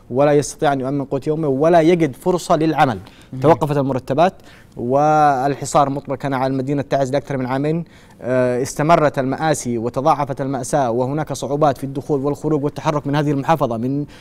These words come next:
Speaker 1: مختلف ال-، ال-، المنافذ. آه، فيما يتعلق بالمنافذ التي تسيطر على الميليشيات، وفيما يتعلق بالمنافذ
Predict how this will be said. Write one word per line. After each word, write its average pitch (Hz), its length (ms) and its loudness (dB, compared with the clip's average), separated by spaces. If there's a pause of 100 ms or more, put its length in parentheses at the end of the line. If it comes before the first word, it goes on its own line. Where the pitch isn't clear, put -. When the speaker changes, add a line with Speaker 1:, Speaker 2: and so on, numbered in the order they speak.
(120)
Speaker 1:
مختلف 156 400 0
ال-، 139 100 0
ال-، 139 180 -2
المنافذ. 147 560 0 (560)
آه، 127 320 0
فيما 160 260 0
يتعلق 147 360 0
بالمنافذ 143 320 -2
التي 143 120 -2
تسيطر 147 220 -6
على 143 120 4
الميليشيات، 147 520 0
وفيما 175 220 -2
يتعلق 170 340 -2
بالمنافذ 165 400 -2